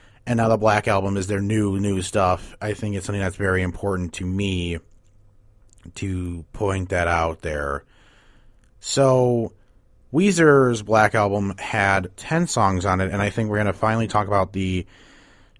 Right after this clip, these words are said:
ten, well, the, the way how I'm gonna review albums from now on, if I actually do review albums. I know it's not really my shtick, but since I feel like that no one else here in this station is gonna talk about Weezer, and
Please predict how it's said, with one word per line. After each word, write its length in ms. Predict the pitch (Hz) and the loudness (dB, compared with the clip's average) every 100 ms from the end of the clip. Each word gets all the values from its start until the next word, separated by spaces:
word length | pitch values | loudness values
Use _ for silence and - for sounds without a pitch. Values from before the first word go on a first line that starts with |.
| - | -20
ten, 800 | - - 143 139 139 131 131 117 - - - - | -8 0 2 4 4 4 2 -2 -12 -20 -20 -20
well, 200 | - 101 | -8 -4
the, 220 | 110 110 90 | -2 -2 0
the 220 | 117 110 | 0 0
way 200 | 107 107 | 2 2
how 280 | 95 110 107 | 2 0 0
I'm 140 | 107 | 0
gonna 120 | 104 | -2
review 400 | 98 95 95 95 - | -2 -2 -2 -6 -2
albums 440 | 127 143 151 143 | 0 2 2 0
from 140 | - 110 | -2 0
now 240 | 101 95 | 2 2
on, 400 | 92 92 92 95 | 2 0 0 -4
if 200 | 98 98 | -6 -6
I 60 | 98 | -2
actually 340 | 90 87 101 87 | -2 -4 -6 -6
do 160 | 90 | -6
review 380 | 82 80 87 85 | -6 -8 -8 -8
albums. 600 | - 131 113 90 76 67 - _ - - - - _ | -4 -2 -2 -4 -6 -10 -16 _ -20 -20 -20 -20 _
I 140 | - 156 | -2 2
know 160 | 175 | 6
it's 80 | 170 | 6
not 140 | 156 147 | 6 4
really 160 | 143 | 2
my 140 | 123 113 | 0 -4
shtick, 420 | - 127 117 - | -4 -2 -4 -4
but 240 | 107 - | -6 -6
since 180 | - 113 | -6 -6
I 80 | 110 | -6
feel 180 | 110 113 | -2 -2
like 140 | 107 | -2
that 140 | 104 | -2
no 260 | 95 104 107 | -2 0 0
one 160 | 107 107 | 2 0
else 220 | 98 - | 0 -2
here 440 | 104 101 95 95 - | -4 -2 -2 -4 -4
in 300 | 123 123 120 | -2 0 0
this 160 | 117 104 | 0 -2
station 460 | - 107 104 107 | -2 -2 -2 -4
is 80 | 95 | -4
gonna 160 | 104 98 | -4 -4
talk 240 | - 117 | 0 0
about 260 | 120 110 98 | 4 2 2
Weezer, 600 | 104 98 107 104 101 101 | 0 0 0 0 0 0
and 680 | 101 95 92 92 92 90 | -2 -2 0 0 0 -2